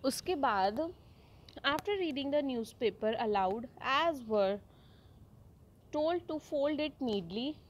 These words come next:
तो newspaper पढ़ने के बाद हमें ये कहा जाता था कि newspaper को जैसे आपके पास creased newspaper पूरा आता है ना, उस newspaper को वैसे ही बिल्कुल fold करके अच्छी तरीके से रखो। Father taught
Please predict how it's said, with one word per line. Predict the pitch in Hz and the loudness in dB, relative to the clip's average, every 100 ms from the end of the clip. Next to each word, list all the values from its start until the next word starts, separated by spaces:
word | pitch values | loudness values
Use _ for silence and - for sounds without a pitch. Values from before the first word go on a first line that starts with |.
| - | -6
तो | 262 277 | 0 0
newspaper | 262 254 - 254 - 277 | 2 -2 -2 -2 0 2
पढ़ने | 262 233 240 | 4 4 2
के | 247 269 | 0 2
बाद | 226 214 247 | 4 4 4
हमें | 254 262 | 2 2
ये | 233 254 | -2 -2
कहा | 262 240 226 | -4 -2 0
जाता | 214 208 | 0 0
था | 214 247 | -6 -6
कि | 285 | -6
newspaper | 240 233 - 240 233 | -6 -6 -6 -4 -4
को | 240 240 | -4 -2
जैसे | 233 226 262 277 - - - - - | -2 -2 -2 -4 -12 -20 -20 -8 -2
आपके | 208 - 254 | -2 -2 -4
पास | 262 269 | -2 -4
creased | - 226 240 262 240 247 | -6 -4 -2 -2 -2 -2
newspaper | 254 247 - 247 247 | 2 2 2 4 4
पूरा | 233 240 240 | 4 2 4
आता | 226 202 240 | 4 4 6
है | 247 | 4
ना, | 247 | 4
उस | 302 294 247 - | -4 -6 -10 -4
newspaper | 254 233 - 233 226 | -2 -4 -4 -2 0
को | 269 | 0
वैसे | 247 208 - | 2 2 4
ही | 254 262 | 2 4
बिल्कुल | 233 214 285 | 2 4 2
fold | - - 247 254 233 | 2 6 8 10 8
करके | 233 208 269 | 6 6 4
अच्छी | 254 - 247 | 4 0 0
तरीके | 240 208 208 208 | 2 2 4 4
से | 220 | 4
रखो। | 190 - 190 175 - - - - - - - 302 | 2 0 -2 -2 -2 -20 -20 -20 -20 -20 -4 4
Father | 294 330 392 | 6 6 4
taught | 320 302 | 4 6